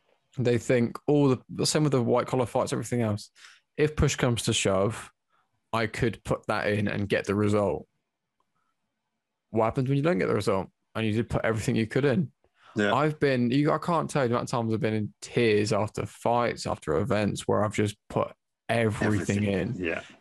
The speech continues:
Speaker 1: Everything I thought I could put in at that stage and come up short. You tell me what to tell me at that.
Speaker 2: Ah,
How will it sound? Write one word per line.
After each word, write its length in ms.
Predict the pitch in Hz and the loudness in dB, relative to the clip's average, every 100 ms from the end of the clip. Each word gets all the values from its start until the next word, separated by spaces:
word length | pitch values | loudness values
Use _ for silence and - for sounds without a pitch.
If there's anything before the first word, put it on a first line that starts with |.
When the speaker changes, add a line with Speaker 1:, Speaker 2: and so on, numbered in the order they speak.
| _ | _
Speaker 1:
Everything 280 | 139 143 160 | 2 4 4
I 80 | 127 | 2
thought 400 | 120 - 127 113 | 0 2 4 4
I 60 | 107 | 2
could 400 | - - 113 - - | -2 0 0 -2 -2
put 180 | 127 101 | 2 2
in 80 | |
at 60 | 110 | 2
that 220 | 101 98 | -2 -4
stage 580 | - 120 107 76 101 - _ _ _ _ _ _ - | -4 0 0 0 -4 -10 _ _ _ _ _ _ -8
and 100 | 120 | -2
come 120 | 131 | 0
up 120 | 113 123 | 0 -2
short. 360 | - 117 101 | 2 2 4
You 160 | 123 156 | 2 0
tell 340 | - - 131 | -2 -2 0
me 460 | 120 120 107 113 113 _ _ _ _ _ _ _ | 0 0 -2 -4 -8 _ _ _ _ _ _ _
what 220 | - 123 135 | 0 0 0
to 80 | |
tell 320 | 120 - 107 104 | -2 0 2 2
me 160 | 104 | 2
at 80 | 101 | 0
that. 200 | 95 - _ _ _ _ _ _ _ _ _ _ _ _ _ _ _ _ _ _ _ _ _ _ _ _ _ | -2 -4 _ _ _ _ _ _ _ _ _ _ _ _ _ _ _ _ _ _ _ _ _ _ _ _ _
Speaker 2:
Ah, 640 | 190 233 277 269 269 262 | 0 2 2 2 2 2